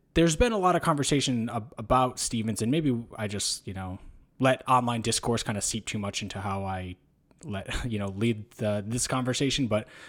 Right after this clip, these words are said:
when, when people kinda talk about Stevens sort of expanding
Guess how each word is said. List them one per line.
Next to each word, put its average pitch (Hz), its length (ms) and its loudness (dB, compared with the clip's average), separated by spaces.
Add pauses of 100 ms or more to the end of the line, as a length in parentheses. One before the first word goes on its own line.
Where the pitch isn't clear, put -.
when, 143 260 2
when 165 160 4
people 185 240 2
kinda 165 200 0
talk 139 260 0
about 117 280 0
Stevens 123 440 2
sort 123 100 2
of 113 80 0
expanding 110 840 0